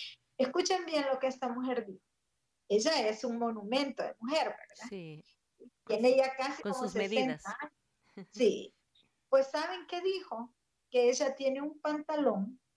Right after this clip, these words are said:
Speaker 1: que ella se lo pone cada vez que siente que está subiendo de peso.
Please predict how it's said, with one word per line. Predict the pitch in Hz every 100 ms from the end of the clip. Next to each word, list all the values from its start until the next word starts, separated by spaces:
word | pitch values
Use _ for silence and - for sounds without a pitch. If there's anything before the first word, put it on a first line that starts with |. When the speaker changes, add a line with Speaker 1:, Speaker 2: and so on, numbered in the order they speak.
| _ _ _ _ _ _
Speaker 1:
que | 262 240 226 262 311
ella | 320 330 320 -
se | - 294 302
lo | 311 -
pone | 233 196 196 208 - _ _ _ _
cada | 254 247 247
vez | 262 294 -
que | 269
siente | - 302 320 330 294 294
que |
está | 226 - 226
subiendo | - 226 214 208 208
de | 202
peso. | - - -